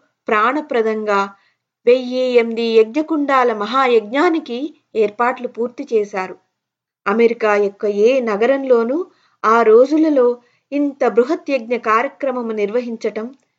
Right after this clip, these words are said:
అంత సులభం కాదు. శ్రీ కాళీచరణ్ శర్మ నేతృత్వంలో వెళ్లిన ఈ కార్యకర్తల టోలీ చాలా శ్రమించారు. వారి హృదయంలో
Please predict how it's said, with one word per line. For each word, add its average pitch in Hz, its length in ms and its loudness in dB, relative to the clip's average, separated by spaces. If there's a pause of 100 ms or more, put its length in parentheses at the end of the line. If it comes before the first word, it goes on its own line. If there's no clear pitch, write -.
(180)
అంత 208 220 -6
సులభం 208 440 -4
కాదు. 190 360 -4 (720)
శ్రీ 247 260 0
కాళీచరణ్ 220 800 -2
శర్మ 208 340 -6
నేతృత్వంలో 196 840 -4
వెళ్లిన 190 500 -4 (340)
ఈ 254 220 -2
కార్యకర్తల 247 800 -2
టోలీ 247 540 0 (380)
చాలా 294 400 2
శ్రమించారు. 220 760 -6 (720)
వారి 202 300 0
హృదయంలో 208 800 -2